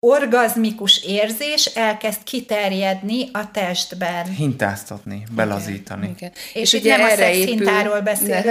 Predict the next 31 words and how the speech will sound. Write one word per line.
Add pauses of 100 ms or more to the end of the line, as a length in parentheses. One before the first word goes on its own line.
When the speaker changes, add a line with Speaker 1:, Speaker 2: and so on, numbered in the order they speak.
Speaker 3:
Nem.
Speaker 2:
Igen,
igen.
Speaker 3:
<laughs>
És
ugye, (300)
hogyha
visszatérve
ugye
Speaker 2:
Igen,
Speaker 3:
az
Speaker 2:
tehát,
hogy
Speaker 3:
energia, (220)
hogy
ezt
a
Speaker 2:
feszültség,
Speaker 3:
igen.
Speaker 2:
lazaság.
Speaker 3:
Igen. (220)
És
utána
erre
az
energiaszintre (120)
Speaker 2:
És
mind-
Speaker 3:
építjük
a
következő